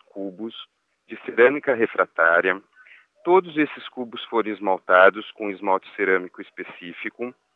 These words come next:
Eu considero a cor como uma reafirmação da unidade, porque cada cubo, pra mim, eu considero como uma unidade, tá ok?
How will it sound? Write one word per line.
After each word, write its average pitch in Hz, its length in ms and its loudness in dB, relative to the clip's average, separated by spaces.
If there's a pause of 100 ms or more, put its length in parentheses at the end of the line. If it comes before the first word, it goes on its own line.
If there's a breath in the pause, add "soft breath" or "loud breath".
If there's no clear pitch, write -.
(280 soft breath)
Eu 160 160 4
considero 123 640 6
a 104 60 6
cor 117 400 0
como 104 320 -2
uma 101 200 4
reafirmação 117 1200 2 (380)
da 113 260 8
unidade, 139 720 4 (1000)
porque 131 240 -2
cada 170 320 6
cubo, 143 240 -6
pra 123 180 6
mim, 127 120 2
eu 135 60 2
considero 123 360 0
como 131 180 -8
uma 127 120 2
unidade, 127 520 6 (480)
tá - 80 -4
ok? 107 420 -2